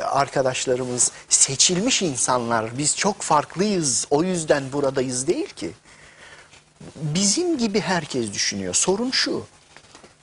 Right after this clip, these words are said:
bizim gibi herkes düşünüyor ama davranışı yapmıyor.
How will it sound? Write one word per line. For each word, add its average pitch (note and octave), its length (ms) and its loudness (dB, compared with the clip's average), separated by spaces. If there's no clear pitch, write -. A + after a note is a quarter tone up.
bizim F#3 360 0
gibi A3 160 -2
herkes D#3 520 0
düşünüyor G3 440 0
ama C#3+ 340 0
davranışı D#3+ 540 0
yapmıyor. F2+ 480 -6